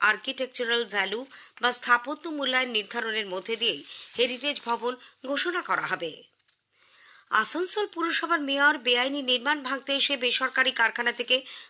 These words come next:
কুড়ি লক্ষ টাকা দাবি করেছেন। এই অভিযোগে কলকাতা হাইকোর্টের দ্বারস্থ হয়েছেন আসানসোলের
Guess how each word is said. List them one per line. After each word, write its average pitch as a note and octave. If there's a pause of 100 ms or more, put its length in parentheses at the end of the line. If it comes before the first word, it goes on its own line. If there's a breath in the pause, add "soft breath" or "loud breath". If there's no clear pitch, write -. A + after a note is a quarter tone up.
(100)
কুড়ি C#4+
লক্ষ C4+
টাকা C4+
দাবি B3
করেছেন। B3+
এই G#3+
অভিযোগে A3+ (400 loud breath)
কলকাতা D4
হাইকোর্টের C4
দ্বারস্থ A#3+
হয়েছেন C#4
আসানসোলের C4